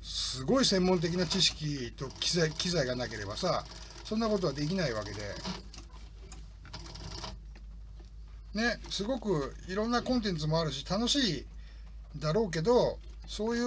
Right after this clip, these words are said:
う隙間がないよねって思うんだ。うん。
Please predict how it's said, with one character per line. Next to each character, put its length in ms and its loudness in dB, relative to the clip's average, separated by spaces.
う 120 -4
隙 320 2
間 100 6
が 140 8
な 160 12
い 60 6
よ 120 0
ね 160 4
っ 60 6
て 320 2
思 160 -6
う 100 -6
ん 60 -8
だ。 220 2
う 20 -10
ん。 240 -6